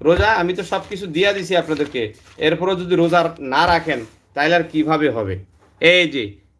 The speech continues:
এই রোজা রাখবেন, শনিবার রোজা রাখবেন, আগামী শনিবার রোজা রাখবেন, আর আগামী রবিবার রোজা রাখবেন, দুইটা রোজা রাখবেন। যদি কেউ শনিবার রোজা রাখতে না পারেন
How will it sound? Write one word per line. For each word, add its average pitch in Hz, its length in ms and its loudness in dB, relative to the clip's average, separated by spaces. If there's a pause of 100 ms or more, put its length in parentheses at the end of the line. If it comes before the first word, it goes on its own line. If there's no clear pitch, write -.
এই 180 260 0
রোজা 170 220 0
রাখবেন, 123 420 0 (200)
শনিবার 180 500 2
রোজা 185 240 2
রাখবেন, 190 440 0 (260)
আগামী 165 320 0
শনিবার 185 440 0
রোজা 202 240 2
রাখবেন, 214 420 0 (240)
আর 135 120 -2
আগামী 147 320 2
রবিবার 196 420 2
রোজা 160 220 4
রাখবেন, 113 380 -2 (280)
দুইটা 165 320 0
রোজা 143 240 0
রাখবেন। 107 400 -2 (220)
যদি 175 260 2
কেউ 160 140 4
শনিবার 170 480 0
রোজা 156 200 2
রাখতে 143 240 -2
না 165 180 2
পারেন 254 380 4